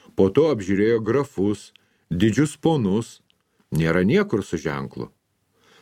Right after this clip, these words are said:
Paskui apėjo prastus žmones. Irgi nėra. Pagaliau atėjo ieškoti pas tuos tris brolius.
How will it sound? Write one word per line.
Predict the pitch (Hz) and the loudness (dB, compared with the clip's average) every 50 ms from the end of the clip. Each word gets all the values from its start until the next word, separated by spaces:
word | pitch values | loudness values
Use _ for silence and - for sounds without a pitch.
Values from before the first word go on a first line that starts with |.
| - | -2
Paskui | - - 139 - - 214 220 | 0 0 0 2 2 0 0
apėjo | 208 214 202 196 196 196 185 - _ _ _ | 2 2 2 0 0 0 -4 -6 _ _ _
prastus | - 190 214 220 214 - - - 135 143 139 120 110 | -2 0 0 0 0 -4 -4 -2 0 0 0 -2 -2
žmones. | 117 127 120 117 113 107 107 104 - - _ _ _ _ _ - | -4 -2 -2 -2 -2 -2 -4 -6 -8 -14 _ _ _ _ _ -2
Irgi | 277 277 220 127 98 92 80 | 0 0 0 0 0 -2 -2
nėra. | 76 78 78 71 65 64 62 - _ _ _ _ _ _ _ _ _ _ _ _ _ - | -4 -4 -6 -6 -6 -8 -8 -10 _ _ _ _ _ _ _ _ _ _ _ _ _ 2
Pagaliau | 104 - 87 87 101 160 196 185 | 2 4 2 2 2 2 2 0
atėjo | 147 - 131 151 165 151 | 0 -2 0 0 0 0
ieškoti | 120 107 95 - - - 147 147 - 131 | 0 -2 -4 -4 -2 -2 -2 -2 -2 -2
pas | - 110 104 - | -4 -4 -6 -4
tuos | - - 131 110 95 - _ | -4 -2 -2 -2 -2 -4 _
tris | - 92 113 107 98 | -2 0 0 0 0
brolius. | 92 92 104 95 76 64 62 58 - - - | 0 0 0 0 0 -2 -4 -8 -10 -14 -20